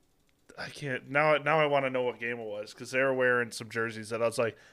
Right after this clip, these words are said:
"I didn't even, I don't even remember these existing, but these might be my <laughs> favorite jerseys I've ever seen." It's like the gold top,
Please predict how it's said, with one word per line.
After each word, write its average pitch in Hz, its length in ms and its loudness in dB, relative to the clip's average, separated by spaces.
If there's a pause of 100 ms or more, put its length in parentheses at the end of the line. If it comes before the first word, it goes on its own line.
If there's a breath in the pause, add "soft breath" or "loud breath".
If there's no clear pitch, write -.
(140 soft breath)
"I 160 120 8
didn't 226 240 4
even, 135 420 -2
I 151 60 2
don't 196 120 2
even 156 140 -2
remember 127 460 2
these 127 240 0
existing, 123 560 -4
but 131 180 0
these 127 200 2
might 135 200 4
be 135 100 2
my 123 180 2
<laughs> - 20 -10
favorite 113 480 -2
jerseys 110 480 -6
I've 110 100 0
ever 104 160 -4
seen." 110 400 -10 (400 loud breath)
It's 131 140 -2
like 135 160 4
the 127 80 -4
gold 123 400 4
top, 117 420 2